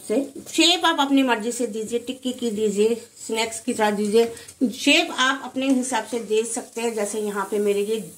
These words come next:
दो सूजी के रोल बने हैं आलू के साथ, सूजी के रोल है ये, आलू के साथ है। चिली फ्लेक्स, हींग जरूर डालिएगा इसके अंदर। और यहाँ पे ये दो भी मैं डाल दूंगी जो मैंने रेडी किए हैं और काफ़ी अच्छे, काफ़ी यम्मी लगते हैं। शाम को चाय के साथ आप बनाकर अपने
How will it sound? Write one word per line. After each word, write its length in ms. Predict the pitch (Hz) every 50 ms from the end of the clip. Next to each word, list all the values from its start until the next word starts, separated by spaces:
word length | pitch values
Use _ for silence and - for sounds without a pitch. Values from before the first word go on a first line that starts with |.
| - -
दो 200 | 240 240 233 226 220
सूजी 440 | - - 269 277 277 277 349 370 370
के 180 | - 311 294 285
रोल 220 | 240 240 226 220 214
बने 240 | 214 214 214 220 226
हैं 200 | 226 269 277 269
आलू 220 | 226 214 220 226 214
के 160 | 214 196 196
साथ, 200 | - 196 170 170
सूजी 360 | - - 240 226 202 233 247
के 140 | 233 254 233
रोल 220 | 233 226 226 226
है 120 | 233 240 247
ये, 100 | 247 233
आलू 200 | 214 202 226 214
के 160 | - 220 208
साथ 320 | 202 - 196 196 196 - 233
है। 160 | 247 277 277 - - - - - -
चिली 240 | 311 311 320 330 339
फ्लेक्स, 400 | - 311 311 311 302 - - -
हींग 240 | 294 285 277 277 277 254
जरूर 240 | 240 226 254 262
डालिएगा 440 | 254 247 233 233 240 247 240 240 247 247
इसके 280 | 247 247 - - 269
अंदर। 340 | 247 233 247 247 277 302 285 - - - - - - - -
और 120 | 240 226
यहाँ 340 | 220 240 247 - 269 277 277
पे 120 | 277 277 269
ये 140 | 254 262 254
दो 200 | 208 226 226 226
भी 120 | 226 240 220
मैं 180 | 226 214 202
डाल 220 | 202 196 202 214 220
दूंगी 340 | 214 226 226 220 233 240 233 - - - - - - _ -
जो 180 | 202 226 240 226
मैंने 220 | 226 220 214 214 208
रेडी 340 | 190 196 190 190 214 214
किए 280 | 214 214 220 220 220 220
हैं 180 | 220 254 277 277 277 - - - - - - -
और 80 | 220 226
काफ़ी 420 | 226 - 226 220 220 - 277 277 262
अच्छे, 340 | 240 - - - - 269 262
काफ़ी 440 | - 240 214 202 208 226 208 196
यम्मी 220 | 196 190 208 214 233
लगते 400 | 220 226 220 - - - 247 247
हैं। 180 | 226 262 269 277
शाम 340 | 269 269 240 233 247 262 269
को 160 | 277 294 294
चाय 300 | 277 - 269 254 247 262
के 180 | 262 302 302 294
साथ 240 | - 294 269 - -
आप 120 | 254 -
बनाकर 280 | 240 233 226 226 240 240
अपने 200 | 233 226 233 233